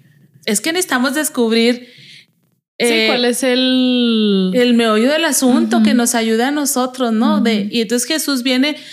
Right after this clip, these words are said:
Speaker 1: a darnos esperanza, viene a decirnos, mira, Adán y Eva no tuvieron un pasado, no tuvieron papás tóxicos, no tuvieron, eh, eh, carencias, no tuvieron dificultades, no tuvieron violaciones, no tuvieron, eh, todo lo que por lo
Speaker 2: Y
Speaker 1: que nosotros
Speaker 2: aún
Speaker 1: pasamos.
Speaker 2: así.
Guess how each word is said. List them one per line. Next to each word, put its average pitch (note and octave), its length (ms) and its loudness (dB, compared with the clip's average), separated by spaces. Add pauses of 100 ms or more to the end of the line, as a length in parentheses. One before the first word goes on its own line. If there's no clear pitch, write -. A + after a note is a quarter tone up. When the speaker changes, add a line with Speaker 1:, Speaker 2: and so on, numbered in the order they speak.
(180)
Speaker 1:
a A3+ 160 -2
darnos A3+ 340 0
esperanza, A3+ 400 -4
viene A3+ 140 -2
a - 20 0
decirnos, A#3 300 -4
mira, G#3+ 240 -2
Adán A#3 320 -2
y D#4 80 -2
Eva D#4 200 0
no C#4+ 120 -2
tuvieron C#4+ 400 -2
un C4 80 -2
pasado, C4+ 400 0
no C#4 120 -2
tuvieron B3 360 0
papás G#3 400 -4
tóxicos, D4 580 -4 (400)
no G#3 140 -6
tuvieron, A3+ 520 0
eh, G3 420 -4
eh, G3 60 -10
carencias, G3 580 -2
no C4+ 120 -2
tuvieron G#3 240 -4
dificultades, G3 640 -4
no C#4 140 -2
tuvieron G#3+ 320 -2
violaciones, G3 640 -2
no B3+ 160 -2
tuvieron, G#3+ 480 -2
eh, A3 40 -8 (420)
todo A3+ 180 0
lo A#3 160 -2
que A3+ 100 -6
por G3 220 -6
lo G3 80 2
Speaker 2:
Y G3+ 40 0
Speaker 1:
que G3 60 2
nosotros F#3+ 360 0
Speaker 2:
aún G#3 100 2
Speaker 1:
pasamos. A3 400 0
Speaker 2:
así. G#3 180 -4